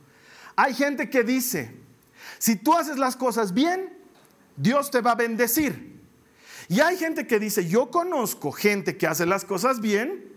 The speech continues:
y que les ha ido mal". Y quizás tú conozcas una de esas personas. Quizás tú seas una de esas personas que caminas en Dios, que eres obediente, pero que estás pasando por un juicio.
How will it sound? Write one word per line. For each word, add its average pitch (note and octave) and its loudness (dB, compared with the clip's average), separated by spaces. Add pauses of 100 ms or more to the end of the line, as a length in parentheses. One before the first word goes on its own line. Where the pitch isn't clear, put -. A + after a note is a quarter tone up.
(240)
y E4+ 0
que D4 0
les E3+ -4
ha D3 0
ido D3+ -2
mal". D#3 -4 (800)
Y G3+ 0
quizás G#3 -4
tú G4 2
conozcas D4 -2
una G3 -2
de D#3+ -4
esas D3+ -4
personas. A2+ -10 (400)
Quizás D#4+ -2
tú F#4+ 2
seas F#4 -2
una F#3 0
de F3 0
esas D#3 -4
personas A2 -8 (420)
que - -8
caminas A3+ -2
en A3 -2
Dios, D3 -6 (380)
que - 0
eres G#3 0
obediente, E3+ -4 (460)
pero E3 0
que D3 -4
estás G3 -2
pasando G#3 -2
por F3 0
un F3+ 0
juicio. G#3 -4